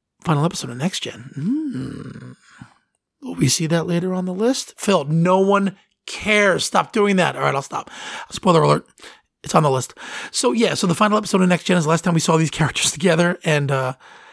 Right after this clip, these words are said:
and, you know, just, just seeing them just reunited, like, alone would have been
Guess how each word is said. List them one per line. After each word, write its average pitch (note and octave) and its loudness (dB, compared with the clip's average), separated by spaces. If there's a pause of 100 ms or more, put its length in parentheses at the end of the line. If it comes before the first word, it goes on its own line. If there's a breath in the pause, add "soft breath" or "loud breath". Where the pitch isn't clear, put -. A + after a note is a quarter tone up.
(440 loud breath)
and, E3 2
you C#4 2
know, C#4+ 0
just, C4 0
just - -2
seeing B3 2
them G#3 4
just E3 -4
reunited, G3 2
like, D#3 -2 (160)
alone G#3 0 (120)
would F#3+ 2
have D#3+ 0
been C#3+ -2